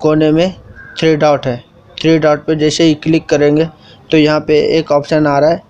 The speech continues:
starts for nuts, जो वहाँ पे हमने अलाउ किया था। जैसे इसको click करेंगे, तो इससे पता चल जाएगा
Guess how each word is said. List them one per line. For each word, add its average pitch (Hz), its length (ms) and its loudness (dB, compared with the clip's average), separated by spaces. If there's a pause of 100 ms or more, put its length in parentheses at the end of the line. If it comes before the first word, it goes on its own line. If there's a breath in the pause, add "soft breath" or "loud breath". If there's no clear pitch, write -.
starts - 760 -2 (340)
for 143 280 0
nuts, - 420 -6 (220)
जो 147 220 2
वहाँ 151 180 0
पे 151 180 0 (600)
हमने 160 420 0
अलाउ 147 220 2
किया 143 240 -2
था। 131 200 -8
जैसे 143 400 0
इसको 160 240 0
click 165 320 -2
करेंगे, 156 360 0
तो - 520 -6
इससे 156 220 0
पता 156 280 -2
चल 151 240 -2
जाएगा 151 460 0